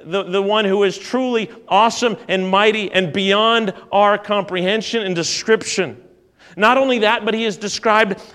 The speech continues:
as the one who remains faithful forever.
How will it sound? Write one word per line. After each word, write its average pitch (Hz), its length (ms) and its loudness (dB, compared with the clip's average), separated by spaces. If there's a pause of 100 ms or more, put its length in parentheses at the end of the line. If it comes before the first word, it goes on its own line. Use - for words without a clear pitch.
(100)
as 202 240 4
the 202 100 2
one 220 220 2
who 214 180 0
remains 214 600 0 (180)
faithful 233 720 -2
forever. 240 600 -2